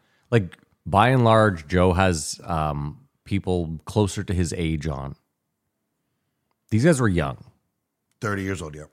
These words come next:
Speaker 1: Like, other than Matt Rife, can you think of anyone younger than thirty that's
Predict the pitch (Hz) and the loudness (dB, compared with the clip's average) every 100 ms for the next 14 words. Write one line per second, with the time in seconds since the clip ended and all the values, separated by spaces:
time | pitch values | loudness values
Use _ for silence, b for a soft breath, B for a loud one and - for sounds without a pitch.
0 | _ _ 101 92 107 127 135 131 101 95 | _ _ -4 0 2 4 4 4 4 4
1 | 104 92 92 85 71 - - 92 85 - | 2 0 2 2 -2 -8 -2 -2 0 0
2 | 98 98 82 101 104 110 104 92 92 95 | 0 -2 -2 0 2 2 2 2 2 2
3 | 95 90 87 - 90 85 92 87 87 | 0 0 -2 -4 -4 -2 -2 -2 -6